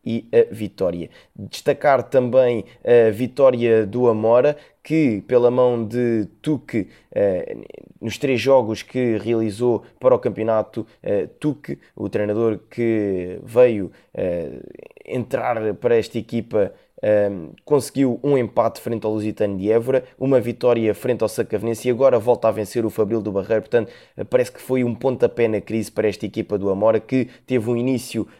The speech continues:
eh, irregular, um início intermitente, mas que agora parece estar, eh,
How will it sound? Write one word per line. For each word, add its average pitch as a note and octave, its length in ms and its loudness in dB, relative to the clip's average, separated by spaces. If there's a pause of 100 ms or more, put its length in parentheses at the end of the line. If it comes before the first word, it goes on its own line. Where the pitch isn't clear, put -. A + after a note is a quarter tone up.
(100)
eh, G2+ 280 0
irregular, A2 560 0
um A2 60 -2
início G#2+ 360 -6
intermitente, G2+ 640 -6
mas G#2+ 160 -4
que - 160 -8
agora G#2+ 320 0 (180)
parece A2 260 -2
estar, A2+ 380 -2 (200)
eh, A2 520 2